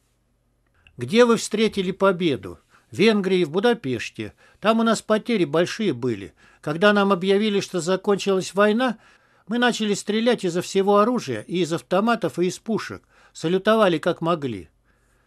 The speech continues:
Чего больше боялись танкисты? Артиллерии, авиации или фауст-патронов? Фауст-патронов в Венгрии было много.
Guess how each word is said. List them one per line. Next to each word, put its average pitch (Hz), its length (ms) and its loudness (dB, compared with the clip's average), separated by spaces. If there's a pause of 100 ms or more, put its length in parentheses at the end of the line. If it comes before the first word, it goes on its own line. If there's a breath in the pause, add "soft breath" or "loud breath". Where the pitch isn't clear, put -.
(300)
Чего 262 300 2
больше 180 300 0
боялись 160 500 2
танкисты? 127 680 -6
Артиллерии, 185 640 -2
авиации 151 640 -2
или 160 180 -4
фауст-патронов? 160 1040 -2 (560 soft breath)
Фауст-патронов 233 880 2
в - 40 -10
Венгрии 208 340 2
было 139 260 -2
много. 120 480 -4